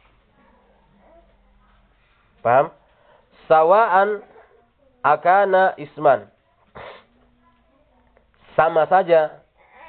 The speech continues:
yang kata yang diulang itu adalah isim. Ya, akana isman. Karena nanti isimnya itu domir mustatir, takdirnya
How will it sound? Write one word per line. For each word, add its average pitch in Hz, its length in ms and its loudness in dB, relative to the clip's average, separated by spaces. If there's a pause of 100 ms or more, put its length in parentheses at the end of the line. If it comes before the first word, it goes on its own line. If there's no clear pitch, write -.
(280)
yang 160 400 -2
kata 185 320 -2
yang 170 240 -2
diulang 156 480 -2
itu 185 400 -6
adalah 127 480 -2
isim. 143 400 -8 (1700)
Ya, 135 320 -2 (400)
akana 131 640 -2 (800)
isman. 131 480 -4 (720)
Karena 123 240 -2
nanti 135 480 -2
isimnya 131 400 -6
itu 139 80 0
domir 127 240 -2
mustatir, 135 480 -4
takdirnya 123 640 -6